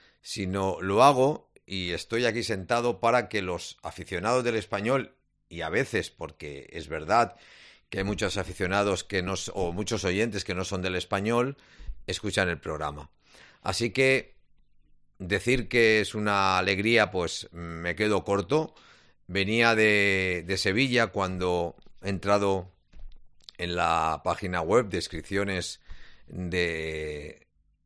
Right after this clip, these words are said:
de los premios Ondas, que organiza, ya saben, la cadena ser, por lo tanto, menos opciones tengo de, de ganar el premio.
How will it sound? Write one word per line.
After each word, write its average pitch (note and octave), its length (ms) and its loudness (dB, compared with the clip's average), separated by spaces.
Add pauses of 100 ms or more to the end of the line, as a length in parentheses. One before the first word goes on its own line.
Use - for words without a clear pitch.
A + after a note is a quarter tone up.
de F2+ 140 -8
los D#2+ 140 -8
premios F2+ 360 -2
Ondas, A2+ 420 0
que - 80 -12
organiza, D#2 460 -6
ya D2+ 100 -8
saben, D#2+ 280 -4
la D2+ 100 -10
cadena D2+ 300 -10
ser, A#2 320 -4
por D#2+ 120 -8
lo C#2+ 40 -6
tanto, D#2 320 -8
menos E2 340 -4
opciones D#2+ 440 -6
tengo E2 280 -6
de, D#2 400 -8
de D#2+ 220 -8
ganar E2+ 260 -4
el F#2 120 -4
premio. A2+ 440 0